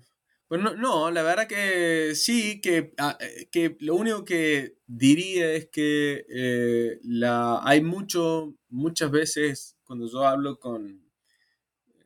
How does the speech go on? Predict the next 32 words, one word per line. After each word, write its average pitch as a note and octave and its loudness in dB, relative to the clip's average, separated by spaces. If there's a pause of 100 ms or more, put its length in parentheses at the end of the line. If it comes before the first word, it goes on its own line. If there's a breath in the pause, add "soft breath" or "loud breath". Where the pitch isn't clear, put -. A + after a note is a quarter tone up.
(220)
con A#2 -2
otros B2+ -4
doctorantes B2+ -2
o A2+ -10
con A2 -6
gente B2+ 0
que G#2 -8
quiere B2 -2
estudiar A2+ -2
América A2+ -4
Latina A2+ -6
en A2+ -12
esta A2 -6
época, A#2+ -6
muchos A#2 -12
me B2 -8
dicen, B2 -8
"Pero C3 -8
ya D#3+ 0
se E3 -6
ha - -4
escrito D3 -12
mucho C3+ -4
sobre, A2 -20 (380)
sobre A2 -8
América B2 -2
Latina", A#2 -4 (540 soft breath)
y, C3 0
y C#3 -2 (220)
lo C#3+ -2
que C#3 -2
yo F3 0